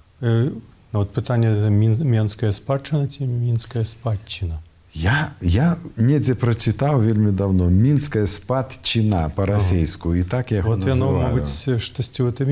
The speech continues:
Speaker 1: ёсць, сімвалічнае ў такой форме
Speaker 2: І сэнс
Speaker 1: назвы, і
Speaker 2: глыбокі.
Speaker 1: сэнс. Бо яны аднавілі нешта, э, Святадухаўскую царкву, гатэль «Еўропа», трошкі не на тым месцы, ну, але ўсё роўна.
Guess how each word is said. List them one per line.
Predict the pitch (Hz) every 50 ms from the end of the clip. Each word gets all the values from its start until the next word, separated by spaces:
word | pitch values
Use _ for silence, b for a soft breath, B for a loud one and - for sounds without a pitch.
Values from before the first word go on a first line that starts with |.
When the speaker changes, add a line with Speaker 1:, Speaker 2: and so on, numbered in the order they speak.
| 139 123
Speaker 1:
ёсць, | 101 - -
сімвалічнае | - 120 110 104 110 110 123 123 - - 127 123 113 110 110
ў | 113 - - - - - 104 117
такой | 110 - - 120 104
форме | - - - - 123 123 117 107 101 92 87 87 90 87
Speaker 2:
І | 120 123 113
сэнс | - - - 139 117 101 95 87
Speaker 1:
назвы, | 90 92 95
і | 98 90
Speaker 2:
глыбокі. | 87 101 101 95 - -
Speaker 1:
сэнс. | 101 156 143 113 98 B B B B 120
Бо | 104 113 131
яны | 127 135 131 143 180
аднавілі | 190 160 143 151 156 135 180 214 190 - 247
нешта, | - 107 98 85 - - 101 82
э, | - 107 - - - - 110 107 104 101 98
Святадухаўскую | 95 - - 107 98 - 104 95 123 113 - 127 101 - - - 107 95
царкву, | - - - - - - 117 131 151 151 143 113 B B B B B B B B B _
гатэль | - - 82 80 - 127 120 104
«Еўропа», | 98 92 92 98 113 143 143 139 - 123 117 110 107 101 -
трошкі | - 101 95 - - -
не | 110 104 104
на |
тым | 98 - - 117 117
месцы, | 131 147 151 139 156 - - 113
ну, | 104 101 101 98 98 98 95
але | 92 90 92 90 85 82
ўсё | 78 - - - - 92
роўна. | 92 107 127 131 135 127 123 117